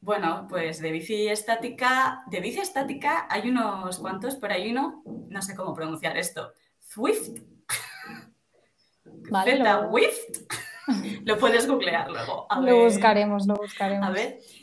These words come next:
Speaker 1: Y este, bueno, es para ciclismo y para running virtual y ya se han aliado con él el Tour de Francia y la Unión Ciclista Internacional. O sea,
Speaker 2: Ujú.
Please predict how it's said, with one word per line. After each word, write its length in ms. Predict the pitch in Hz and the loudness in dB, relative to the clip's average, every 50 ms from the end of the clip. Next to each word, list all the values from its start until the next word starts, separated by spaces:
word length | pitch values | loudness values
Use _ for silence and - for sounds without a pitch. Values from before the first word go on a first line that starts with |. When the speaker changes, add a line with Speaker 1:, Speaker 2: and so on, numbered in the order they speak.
| - _ | -6 _
Speaker 1:
Y 340 | 247 240 233 226 214 214 | 0 0 2 2 4 4
este, 280 | 214 247 254 - 294 269 | 4 4 4 2 0 0
bueno, 320 | - 214 202 170 - - - | 0 0 0 0 0 -2 -2
es 160 | 208 214 214 | -4 -4 -2
para 420 | - 247 240 240 233 226 214 208 | -2 0 0 2 2 2 0 0
ciclismo 540 | - 214 185 190 226 247 277 285 330 349 349 | -2 -6 -6 -4 -4 -2 -2 -2 -2 0 -2
y 60 | 277 | -2
para 260 | - 214 196 190 190 190 | 0 -2 -2 -4 -4 -4
running 880 | 196 202 208 220 214 208 202 202 196 196 196 190 185 180 175 165 135 175 | -4 -4 -4 -4 -6 -6 -8 -8 -10 -10 -10 -8 -6 -6 -6 -6 -6 -4
virtual 680 | 226 214 180 180 - 185 185 208 240 294 349 370 - - - | -4 -4 -4 -4 -4 2 4 6 6 6 4 2 -4 -8 -6
y 340 | 233 220 208 208 202 208 - | -6 -6 -4 -4 -6 -6 -2
ya 140 | 202 196 | -2 -2
se 100 | 214 247 | 0 0
han 100 | 233 233 226 | -2 -2 -2
aliado 360 | 214 220 220 208 202 208 208 | -2 0 0 0 0 0 -2
con 160 | 208 180 190 | -4 -6 -6
él 420 | 202 233 254 269 - - - - - _ | -4 -4 -4 -4 -4 -6 -10 -12 -18 _
el 280 | - 180 175 165 160 - | -10 -8 -8 -8 -6 -4
Tour 180 | 233 254 269 | -2 -2 0
de 140 | 269 247 233 | 0 -2 -4
Francia 560 | - 226 233 262 277 277 - 294 302 330 - - | -4 -2 -2 -2 -2 -4 -4 -6 -6 -6 -6 -6
y 120 | 208 214 | -6 -4
la 140 | 190 170 175 | -2 -2 -2
Unión 380 | 175 180 190 226 269 - - - | -2 -4 -6 -6 -6 -8 -8 -10
Ciclista 460 | - 180 190 196 196 214 - - 247 | -14 -16 -14 -12 -10 -10 -10 -8 -8
Internacional. 880 | 254 240 - 196 170 175 165 156 175 - - 135 131 135 135 123 - - _ _ _ _ _ _ _ _ - _ _ _ - 214 - - | -10 -8 -6 -8 -8 -6 -8 -10 -12 -12 -10 -10 -6 -6 -6 -6 -6 -10 _ _ _ _ _ _ _ _ -20 _ _ _ -16 -14 -10 -8
O 100 | 208 220 | -6 -4
sea, 460 | 214 196 185 175 170 165 202 196 202 - | -2 2 4 4 4 4 2 -2 -4 -6
Speaker 2:
Ujú. 200 | - - - | -10 -18 -20